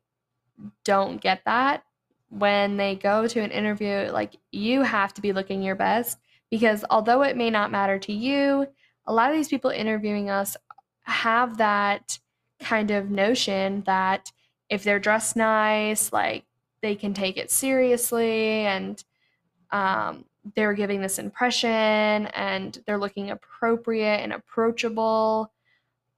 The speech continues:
They're just going to be, like, more drawn to you as a candidate. Also, it's not a requirement to dress nice every day. <laughs> Like,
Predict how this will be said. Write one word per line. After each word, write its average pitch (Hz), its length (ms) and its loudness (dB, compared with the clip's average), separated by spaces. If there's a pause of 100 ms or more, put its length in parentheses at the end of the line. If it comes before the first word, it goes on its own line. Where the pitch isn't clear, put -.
(760)
They're 226 420 2
just 226 240 -2
going 208 200 2
to 202 80 -2
be, 202 180 0
like, 190 220 0
more 196 320 0
drawn 196 500 0
to 208 100 -10
you - 320 -4
as - 540 -2
a 202 40 -16
candidate. - 580 -10 (640)
Also, 214 720 4 (920)
it's 247 200 -2
not 254 200 4
a 269 60 4
requirement 208 600 0
to 208 80 -4
dress 196 300 0
nice 196 280 -2
every - 280 -4
day. - 280 -8 (540)
<laughs> 247 260 2
Like, 226 360 0